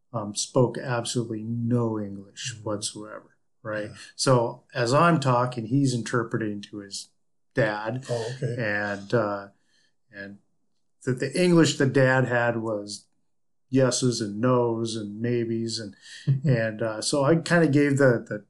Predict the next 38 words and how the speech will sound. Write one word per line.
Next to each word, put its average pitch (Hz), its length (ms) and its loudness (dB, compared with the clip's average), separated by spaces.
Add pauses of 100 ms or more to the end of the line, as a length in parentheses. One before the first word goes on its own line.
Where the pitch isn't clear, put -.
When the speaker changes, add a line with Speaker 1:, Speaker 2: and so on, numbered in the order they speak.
(100)
Speaker 1:
the 135 60 -2
trivia 135 460 4
to 123 100 6
the 113 100 2
kid 127 220 2
as 123 160 4
we're 123 140 2
walking 117 380 -2
around, 110 380 -6
"What's 123 300 -2
this 110 420 -2
and 107 140 -8
what's 117 320 -6
this?" 107 340 -4
And 117 120 -10
I'm 156 420 2
starting 135 400 0
to - 180 -8
ramp 117 220 -4
this 107 200 -4
up - 380 -2
because 107 520 -10 (500)
he's 131 140 2
like, - 300 -6 (760)
"Elevator, 110 680 -2
aileron, 117 760 0 (340)
trim 165 320 6
tab," 120 440 0 (300)
Speaker 2:
Hmm. 139 200 4
Speaker 1:
you 120 80 0
know, 113 160 -2
and 117 80 -4
I'm 120 100 0
like, 117 300 -2 (480)
"What's 139 260 2
this?" 226 260 4
He's 110 140 -6
like, 117 160 -8